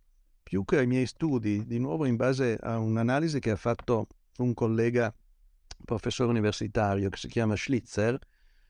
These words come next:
eh, è che, ehm, la produttività, perché l'altra faccia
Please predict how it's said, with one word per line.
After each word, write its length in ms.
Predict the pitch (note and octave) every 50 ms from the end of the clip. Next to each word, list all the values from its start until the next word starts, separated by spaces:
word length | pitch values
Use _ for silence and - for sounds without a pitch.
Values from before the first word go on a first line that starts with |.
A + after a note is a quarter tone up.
| _ _ _ _ _
eh, 300 | - D3+ B2+ B2 A#2+ B2
è 200 | - - F3+ F3 -
che, 300 | - - E3 E3+ F#3 - _ _ -
ehm, 420 | - C#3 B2+ A#2+ B2 A#2+ A#2 A#2 A#2+ - - _ - _ _ _ - _ -
la 140 | E3 G3 F#3
produttività, 960 | - E3 D#3 C#3+ C#3 D3 - _ - C#3+ B2+ B2+ A#2+ - A2 G2 G#2 B2 D#3+ E3+ - _ _ _ - _ _
perché 240 | - A2 G#2 B2 A#2+
l'altra 320 | B2 D3 - - B2+ G#2
faccia 520 | - C3 C3 B2+ - - - G#2 G2 -